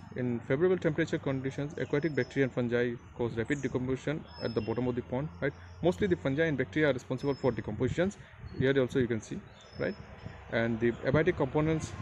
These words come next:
mostly include the water, gases and chemicals dissolved in the environment. Uh, there's, uh, there is the aquatic environment, and the certain factors like light, temperature, P H also comes into act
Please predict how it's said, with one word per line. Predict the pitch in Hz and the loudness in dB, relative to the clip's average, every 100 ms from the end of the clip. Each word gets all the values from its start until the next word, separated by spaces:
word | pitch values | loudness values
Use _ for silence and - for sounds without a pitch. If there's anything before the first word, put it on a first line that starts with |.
| - | -2
mostly | 131 143 - | 2 2 4
include | 139 139 139 | 4 4 4
the | 127 | 6
water, | 113 123 151 | 4 4 4
gases | 143 139 147 | 4 2 0
and | 139 127 | 0 2
chemicals | 127 123 139 | 2 4 2
dissolved | 123 123 117 | 2 2 2
in | 113 | 2
the | 110 | 0
environment. | 104 110 113 170 - - - - - - | 0 0 0 0 -2 -10 -14 -18 -18 -2
Uh, | 117 113 | 2 2
there's, | 113 110 | 2 -2
uh, | - - - 117 117 - 123 | -4 -2 0 2 0 -2 -2
there | 117 | -2
is | - | 0
the | 117 | -2
aquatic | - 131 143 | 2 2 4
environment, | 123 120 120 180 233 - - - | 2 2 2 2 0 -4 -14 -4
and | 117 117 | -2 2
the | 117 113 - | 2 2 -4
certain | 123 147 | -2 0
factors | 143 131 143 135 | 0 0 -2 -2
like | 117 | -2
light, | 117 123 | 0 0
temperature, | 127 120 117 | -2 -2 -4
P | 123 120 | -2 -2
H | 117 | -2
also | 110 127 - - | -4 -4 -8 -4
comes | 120 110 | -4 -4
into | 110 110 - | -6 -8 -8
act | 110 - | -10 -12